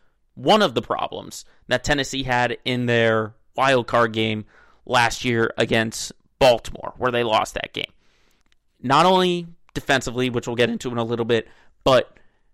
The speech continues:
Ryan Tannehill leaned too much on Derrick Henry, okay? He has to become more of a playmaker. He's gotta use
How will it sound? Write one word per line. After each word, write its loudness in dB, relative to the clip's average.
Ryan 0
Tannehill 0
leaned -2
too -4
much -2
on -2
Derrick 2
Henry, -6
okay? -2
He 0
has -2
to -16
become 2
more 6
of -4
a -10
playmaker. -2
He's -10
gotta 2
use -2